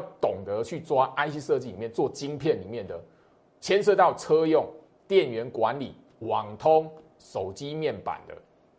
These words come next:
这一些来讲，尤其是下一波行情的钻石，因为这一些的涨幅都没有比M C U概念股还多。M C U概念股它涨幅非常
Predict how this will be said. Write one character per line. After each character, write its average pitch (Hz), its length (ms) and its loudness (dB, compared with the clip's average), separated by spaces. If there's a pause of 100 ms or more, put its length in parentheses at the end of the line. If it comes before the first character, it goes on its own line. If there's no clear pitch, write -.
(160)
这 - 140 4
一 185 260 10
些 170 220 4
来 143 100 6
讲， 127 200 -4
尤 120 180 -4
其 123 160 -10
是 131 140 -10
下 147 440 0 (140)
一 160 120 -10
波 135 460 0 (380)
行 151 380 -2
情 101 320 -12
的 101 100 -6
钻 117 400 0
石， - 280 -16 (120)
因 175 100 -2
为 202 60 2
这 175 140 0
一 170 100 2
些 160 160 -2
的 127 80 0
涨 87 300 -8
幅 - 160 -20 (560)
都 165 200 8
没 139 140 -4
有 135 160 0
比 104 240 -8 (120)
M 110 200 -8
C 127 280 -10
U 123 160 -4
概 120 200 0
念 104 160 -10
股 78 140 -18
还 78 160 -14
多。 82 200 -12 (760)
M 175 160 0
C 226 220 -2
U 240 140 4
概 214 200 6
念 180 160 0
股 101 180 -10
它 - 120 4
涨 127 280 -2
幅 117 140 -10
非 156 160 0
常 139 100 2